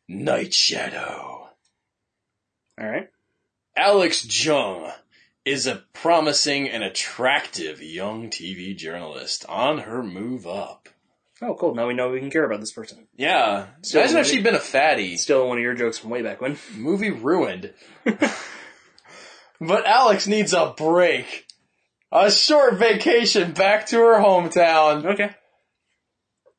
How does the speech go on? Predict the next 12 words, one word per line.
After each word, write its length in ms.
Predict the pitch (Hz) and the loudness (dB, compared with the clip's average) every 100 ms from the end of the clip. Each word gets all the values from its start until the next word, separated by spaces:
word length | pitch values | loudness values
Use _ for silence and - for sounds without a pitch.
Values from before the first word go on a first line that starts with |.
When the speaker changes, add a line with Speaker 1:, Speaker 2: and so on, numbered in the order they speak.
| _ _ _ | _ _ _
Speaker 2:
Yeah, 120 | - 208 | 0 2
Speaker 1:
We, 60 | |
Speaker 2:
that 120 | 214 202 | 4 4
happens. 320 | 220 - - | 0 -4 -2
Speaker 1:
we 160 | 214 | -2
care 280 | 214 214 226 | 2 4 6
about 260 | 208 208 196 | 6 6 6
Alex 420 | 185 165 160 - | 6 6 4 2
again 360 | 151 147 135 135 | 0 2 0 0
because 340 | 135 156 151 | 0 0 0
she's 220 | 170 156 | -2 -4
attractive. 540 | 147 170 131 - 123 | -2 0 0 -2 -6